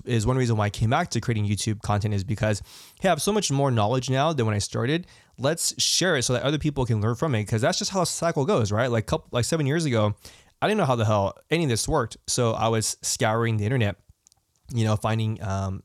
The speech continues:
uh, content on YouTube or, uh, Facebook pages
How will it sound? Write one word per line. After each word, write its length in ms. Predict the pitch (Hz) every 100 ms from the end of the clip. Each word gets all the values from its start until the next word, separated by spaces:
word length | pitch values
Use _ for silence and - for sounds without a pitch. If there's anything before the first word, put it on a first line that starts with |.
| -
uh, 160 | 104
content 380 | 98 117 113 113
on 160 | 107 110
YouTube 480 | 160 147 117 107 - - - _
or, 500 | 123 107 107 104 110 - -
uh, 240 | 107 104
Facebook 380 | 151 156 135 117
pages 640 | 127 117 107 101 98 95